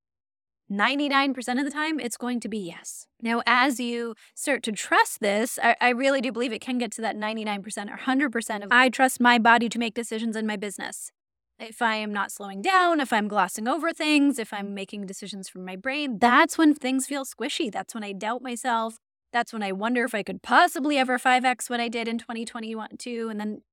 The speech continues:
but when I'm in that self-leadership and tapping into my human design and saying,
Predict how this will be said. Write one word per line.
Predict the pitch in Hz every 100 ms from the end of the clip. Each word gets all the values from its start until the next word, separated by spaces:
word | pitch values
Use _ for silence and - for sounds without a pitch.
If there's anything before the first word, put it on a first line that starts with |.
| _ _ -
but | 247
when | 269
I'm | 285 220
in | 233 254
that | 269 247 - -
self-leadership | - 233 233 220 220 285 - 339 - _ _ _ _
and | 226
tapping | 220 233 233 269
into | 254
my | 240
human | 226 226 220
design | 196 202 226
and | 262
saying, | 233 214 202